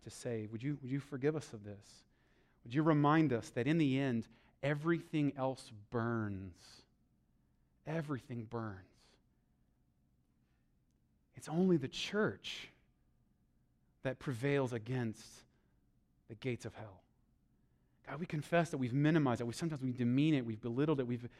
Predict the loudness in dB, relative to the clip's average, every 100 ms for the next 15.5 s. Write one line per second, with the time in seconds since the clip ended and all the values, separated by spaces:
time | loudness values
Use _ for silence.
0 | -6 -2 -2 2 2 2 0 -2 -2 -2
1 | 0 0 -2 -2 -6 -10 -8 -2 0 0
2 | -2 -4 -4 -12 -20 -20 _ _ -4 -2
3 | 0 -2 -2 -8 -8 0 2 2 -2 -10
4 | -4 -4 -4 -10 -8 -2 0 0 -4 -12
5 | -14 _ _ -12 -2 2 2 -2 -8 -8
6 | -4 2 4 2 0 -8 -8 -10 -20 _
7 | _ _ -6 0 2 4 2 2 -4 -4
8 | -4 -10 -18 _ _ _ -6 2 4 4
9 | 2 -10 _ _ _ -18 2 4 4 2
10 | -4 2 4 4 2 -6 -4 -4 2 2
11 | 2 -4 -10 -4 -2 -2 -4 -6 -8 -8
12 | -10 -12 -12 -20 _ _ _ _ _ _
13 | _ _ _ _ _ _ _ _ _ _
14 | _ _ _ _ _ -20 -4 2 4 4
15 | 0 -6 -8 -8